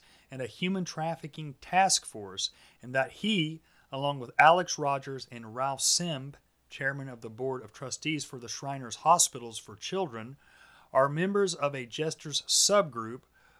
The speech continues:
called the Sobib. The acronym supposedly stands for Secret or Sacred Order of the Brothers in Blood. Tax returns show that the Jesters failed to report this subgroup on their tax returns,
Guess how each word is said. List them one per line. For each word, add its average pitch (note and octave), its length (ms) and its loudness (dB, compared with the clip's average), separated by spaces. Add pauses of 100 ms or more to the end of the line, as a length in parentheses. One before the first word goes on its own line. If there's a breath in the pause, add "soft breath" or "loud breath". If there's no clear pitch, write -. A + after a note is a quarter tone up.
(180 soft breath)
called C3 300 -2
the C3 60 0
Sobib. C3+ 840 4 (1040)
The B2+ 80 -6
acronym D3 540 4
supposedly C#3+ 520 -4
stands C3+ 360 -4
for D3 440 -6
Secret D3+ 480 0
or C3 140 -4
Sacred C3+ 420 -4
Order C#3+ 280 0
of B2+ 160 -8
the A2+ 100 -12
Brothers A#2+ 480 -8
in C3 140 -12
Blood. C3 480 4 (1800 soft breath)
Tax G3 280 6
returns F#3+ 420 -2
show C#3 320 0
that C3+ 160 -10
the B2+ 80 -10
Jesters D3 560 -4 (120)
failed F#3 400 -2
to G3 120 -6
report F3 420 -2
this D3 260 0
subgroup B2+ 520 -6
on C3 140 -4
their D3 120 -10
tax C#3+ 340 -12
returns, C3 640 -8